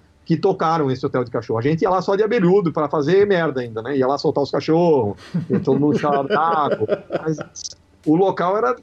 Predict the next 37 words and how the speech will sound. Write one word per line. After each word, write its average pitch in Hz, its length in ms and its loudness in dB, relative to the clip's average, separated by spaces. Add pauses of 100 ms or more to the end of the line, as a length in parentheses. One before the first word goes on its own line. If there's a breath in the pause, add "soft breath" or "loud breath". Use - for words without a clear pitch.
(120)
demais, 156 460 -2
cara, 120 180 0
de 123 80 -2
uma 143 120 2
energia 147 680 0 (160)
sensacional. 175 840 0
Eu 147 60 0
tenho 147 140 0
meus 139 160 2
dois 151 200 2
Goldens 156 360 2
até 147 240 0
hoje, 143 360 2
o 135 60 2
André 135 220 0
também 139 340 0 (200)
tem 139 140 2
os 135 60 2
dois 135 220 2
Goldens 139 260 2
até, 135 260 0
até 139 240 -2
hoje 139 220 2
dele, 147 240 2
mas 143 280 -2 (180 soft breath)
quando 165 160 0
eu 185 60 4
digo 175 180 2
da 165 100 2
faculdade, 151 540 -2
que 135 80 -12
foi 151 120 -2
uma 143 120 -2
faculdade 143 320 -2
da 139 60 0
minha 131 120 -2
esposa, 160 420 -2